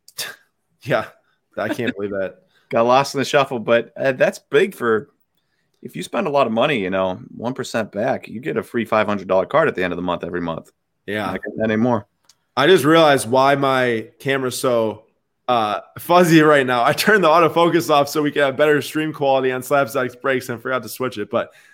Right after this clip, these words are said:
Speaker 1: that's why I'm fuzzy <laughs> right now. Uh, Slab Stocks Pro, hopeful E T A. Hey,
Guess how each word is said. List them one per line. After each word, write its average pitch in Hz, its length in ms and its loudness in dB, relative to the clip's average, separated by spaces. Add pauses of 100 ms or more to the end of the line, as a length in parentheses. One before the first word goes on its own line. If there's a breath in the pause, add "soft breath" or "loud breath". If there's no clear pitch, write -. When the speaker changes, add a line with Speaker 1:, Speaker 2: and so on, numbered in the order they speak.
(160 soft breath)
Speaker 1:
that's 139 140 -2
why 120 60 -4
I'm 110 80 -4
fuzzy 127 320 0
<laughs> - 0 -
right 143 240 0
now. 117 280 -2 (280 loud breath)
Uh, 156 120 4
Slab 175 280 4
Stocks 180 240 4
Pro, 175 260 4
hopeful 170 360 0
E 170 120 -4
T 160 240 0
A. 151 200 4
Hey, 127 100 -14